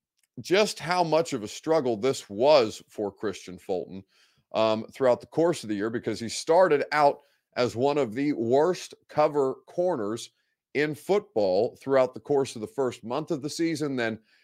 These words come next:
had a really nice stretch of about four or five games. Uh, still is their most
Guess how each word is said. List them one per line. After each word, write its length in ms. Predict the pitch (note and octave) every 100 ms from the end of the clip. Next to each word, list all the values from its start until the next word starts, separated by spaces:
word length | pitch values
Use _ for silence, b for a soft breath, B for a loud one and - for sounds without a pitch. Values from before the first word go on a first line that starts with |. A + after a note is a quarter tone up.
| _ -
had 100 | G#3+
a 60 |
really 400 | C#3 D3+ G#3 G3+
nice 320 | D3+ D3 D3+
stretch 380 | - C#3 C#3 -
of 80 | A#2
about 300 | A2 G#2+ -
four 200 | C#3+ C#3+
or 40 |
five 440 | C#3 C3 B2 A2+ G2
games. 480 | A2 A#2+ D3 E3+ - _ _ _ -
Uh, 180 | B2+ - - _
still 460 | - - - G#3+ F#3
is 280 | D#3+ F#3+ A#2
their 160 | C3
most 460 | B2 C#3 D#3 -